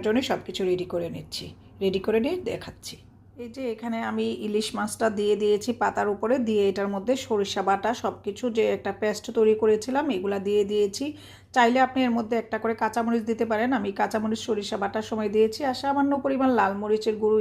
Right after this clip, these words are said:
ইউজ করেছি, তাই আর আমি এখানে, আহ, কাঁচামরিচটা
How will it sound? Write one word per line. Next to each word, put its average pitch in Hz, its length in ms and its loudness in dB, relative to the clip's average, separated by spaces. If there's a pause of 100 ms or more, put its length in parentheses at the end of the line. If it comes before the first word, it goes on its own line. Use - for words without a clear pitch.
ইউজ 208 160 0 (100)
করেছি, 220 320 0 (580)
তাই 208 220 2
আর 196 120 4
আমি 196 180 -6
এখানে, 220 280 0
আহ, - 760 -8
কাঁচামরিচটা 214 480 0